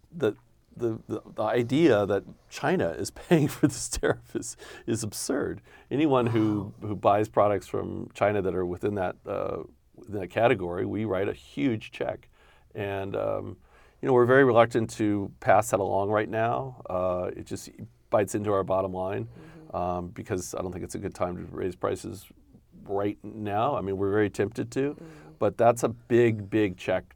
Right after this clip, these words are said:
Speaker 1: to write. We buy,
Speaker 2: Yeah.
Speaker 1: you know, we, we just, we buy between, uh, a hundred and fifty and two hundred thousand dollars worth of glass, uh, a year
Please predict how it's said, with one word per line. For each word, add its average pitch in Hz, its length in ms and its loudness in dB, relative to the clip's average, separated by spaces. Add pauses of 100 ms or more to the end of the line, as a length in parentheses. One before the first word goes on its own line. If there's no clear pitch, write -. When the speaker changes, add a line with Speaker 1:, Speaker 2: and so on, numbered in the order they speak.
Speaker 1:
to 107 100 -6
write. 95 240 -4
We 110 140 -2
buy, 101 420 6
Speaker 2:
Yeah. 90 40 -2 (360)
Speaker 1:
you 110 80 -8
know, 101 60 -2
we, 101 140 -4
we - 260 -16
just, - 280 -6 (160)
we 117 140 -2
buy 117 200 8
between, 98 680 -4 (100)
uh, 98 260 -8 (640)
a - 40 -12
hundred 107 200 -4
and 98 140 -8
fifty 101 260 -4
and 92 100 -8
two 101 140 -4
hundred 95 180 -4
thousand 95 340 -4
dollars 98 360 -4
worth 98 200 -8
of 95 100 -16
glass, 98 520 -2 (180)
uh, 85 380 -10
a 92 60 -8
year 104 380 -2